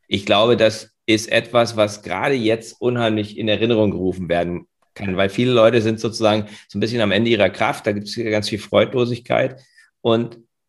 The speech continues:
ist ein total wichtiger Impuls zu sagen, wie schaffen wir eigentlich Freude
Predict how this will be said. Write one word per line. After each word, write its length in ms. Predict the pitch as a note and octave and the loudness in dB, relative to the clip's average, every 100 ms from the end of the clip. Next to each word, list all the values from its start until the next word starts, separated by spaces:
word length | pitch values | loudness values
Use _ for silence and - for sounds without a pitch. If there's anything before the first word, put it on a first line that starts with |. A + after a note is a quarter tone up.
| _ _ _ _ | _ _ _ _
ist 180 | G#2+ G#2+ | -6 -4
ein 60 | A2 | -2
total 360 | A2 A2 A2+ | 0 2 2
wichtiger 340 | A2 - A2 F#2+ | 0 0 2 2
Impuls 460 | G2+ A#2 C3 - | 0 -2 -2 -6
zu 60 | G#2 | -6
sagen, 360 | G2 F#2+ G#2 | 0 0 0
wie 80 | G2+ | -6
schaffen 300 | G2+ A2 B2 | -6 -6 -4
wir 100 | G#2 | -4
eigentlich 280 | G2 G2+ G2 | -4 -8 -14
Freude 580 | - A2+ C3+ F2 C3 | -2 0 2 2 -2